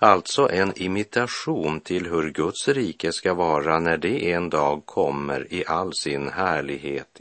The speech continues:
kraft och rättfärdighet. Skenet av frihet är falskt. Sanningen är att alla måste vara med. Under sken av att vara gudomligt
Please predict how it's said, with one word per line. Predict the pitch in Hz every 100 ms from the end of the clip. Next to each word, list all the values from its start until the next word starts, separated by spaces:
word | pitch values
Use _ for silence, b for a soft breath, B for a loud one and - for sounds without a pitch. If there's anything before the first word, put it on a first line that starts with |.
| -
kraft | 104 95 69 - - 69
och | 67
rättfärdighet. | 64 - - 85 85 67 82 98 90 - _ _ _ _ _ b b b b b b b b
Skenet | - - 90 95 110 110 98
av | 92
frihet | 85 117 113 69 69 95 78 64 _ - - _ -
är | 69
falskt. | 64 - 82 - - - - - _ _ _ _ _ B B B B -
Sanningen | - 120 101 90 92 110 107
är | 92 85 85
att | 80 - -
alla | 101 92 73 73 76 76 -
måste | 82 87 107 71 - - - - 120 - -
vara | - 92 92 76 71 67 -
med. | 87 76 - - _ _ _ _ _ _ _ B B B B -
Under | 92 90 85 80
sken | - 90 85 87 101 95
av | 80
att | 80 -
vara | 87 85 78 76
gudomligt | 76 78 82 85 80 85 92 104 _ -